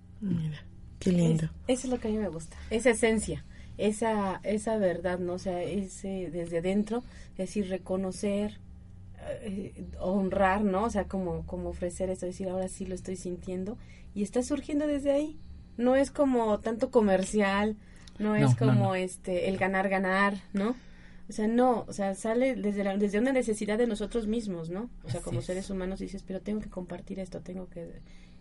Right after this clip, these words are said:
Speaker 2: que llevarlo hasta los demás". No nada más quedarme así, porque ya les voy a confesar, tú me has aclarado muchas cosas de momento, así dices,
Speaker 3: ¿A
Speaker 2: "Oye, ¿y
Speaker 3: poco?
Speaker 2: esto? O sea, ¿por qué?". Y dices, "Ah", y ¡fum!, sale la respuesta, y dices, "Es,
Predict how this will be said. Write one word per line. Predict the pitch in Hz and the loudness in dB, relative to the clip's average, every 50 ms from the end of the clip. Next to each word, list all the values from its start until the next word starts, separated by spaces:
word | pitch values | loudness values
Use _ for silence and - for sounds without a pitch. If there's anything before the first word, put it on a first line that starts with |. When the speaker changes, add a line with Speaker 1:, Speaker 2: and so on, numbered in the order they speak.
| - - | -14 -8
Speaker 2:
que | - 175 175 | -6 -2 0
llevarlo | 185 185 180 196 196 202 202 208 190 175 160 | 0 2 4 4 4 4 2 2 0 -2 -2
hasta | 156 160 - - 165 | -4 -8 -8 -8 -6
los | 160 160 160 | -6 -6 -6
demás". | 165 160 160 151 143 - - - - - - - - - - | -6 -6 -6 -6 -8 -10 -14 -18 -18 -18 -18 -18 -16 -10 -6
No | 190 196 | -2 0
nada | 202 208 202 202 202 196 | 2 2 2 2 2 0
más | 196 185 190 190 - | 0 0 -2 -2 -2
quedarme | - 185 185 185 190 190 | 2 2 4 4 2 2
así, | 190 233 247 - - - - - | 2 2 0 0 -2 -10 -14 -14
porque | - - 185 | -2 2 4
ya | 202 | 6
les | 214 208 | 6 6
voy | 208 214 | 6 6
a | 202 196 | 6 6
confesar, | 208 202 208 214 220 240 240 233 - - - - - - - - - | 4 2 0 2 2 2 0 0 -2 -8 -14 -16 -16 -16 -16 -8 -6
tú | - 180 | -4 -2
me | 180 185 | -2 0
has | - | 0
aclarado | 202 180 - 185 180 180 185 190 190 | 0 0 2 2 4 6 6 6 6
muchas | 190 190 - 196 - | 4 2 -2 -2 -4
cosas | - 185 208 190 | -2 -2 0 0
de | 185 | 0
momento, | 185 175 180 - | -2 -2 -2 -2
así | 196 196 | -2 -2
dices, | 208 202 214 202 - - - - - | -2 0 -2 -2 -2 -6 -12 -6 0
Speaker 3:
¿A | - 285 | 4 4
Speaker 2:
"Oye, | 285 285 285 254 | 6 8 8 8
¿y | 254 | 8
Speaker 3:
poco? | 254 285 233 | 8 8 8
Speaker 2:
esto? | 185 170 160 147 156 339 359 381 381 - - - | 8 8 8 8 6 8 8 6 6 4 0 -6
O | - - | -8 -2
sea, | - 294 285 - - - - - - | 0 0 0 0 -2 -4 -2 2 4
¿por | 294 302 294 294 | 4 4 6 6
qué?". | 392 370 403 381 - - | 6 6 6 6 4 2
Y | - | -2
dices, | 247 247 277 - - | -2 0 0 0 0
"Ah", | - 330 381 392 392 381 370 175 160 151 143 139 147 - - - - - - - - | 0 0 0 2 2 2 2 2 2 2 0 0 -2 -4 -6 -8 -12 -14 -14 -8 -2
y | 240 269 | -2 -2
¡fum!, | 254 - 370 403 440 427 | 0 0 0 -2 -2 -2
sale | - 302 302 311 330 | 0 0 0 2 2
la | 311 285 | 2 2
respuesta, | 247 247 240 - 285 277 285 | 2 2 2 0 0 0 2
y | 262 | 0
dices, | 240 247 240 - | -2 -2 -4 -4
"Es, | - - 277 285 | -4 -2 -2 -2